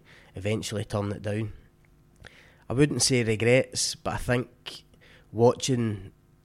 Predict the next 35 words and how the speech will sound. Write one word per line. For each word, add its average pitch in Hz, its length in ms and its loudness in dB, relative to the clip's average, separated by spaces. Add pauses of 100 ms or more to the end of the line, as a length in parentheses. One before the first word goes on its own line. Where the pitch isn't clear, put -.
Derek 113 540 -2
in 104 120 -6
the 104 60 -10
press 110 320 -2
conference 113 520 -6
last 104 340 -4
night, 104 260 -4 (1080)
he 110 120 -4
was 107 140 -2
very 120 360 2
downbeat 110 520 -2 (300)
after 110 320 -4
that. 110 280 -2 (100)
Um, 104 540 -6 (200)
I 120 120 2
actually - 280 -2
expected 117 520 -2
him 110 100 -2
to - 100 -6
come 101 180 -8
in, 117 260 0
Johnny, 110 280 0
last 104 320 -4
night 107 300 -4
and 101 160 -12
try 113 260 -4
and 120 180 -2
put - 140 -4
a 98 60 -8
brave 107 260 -4
face 107 340 -4
on 113 160 -2
it 87 100 -6
by 98 140 -6
saying, 101 500 -4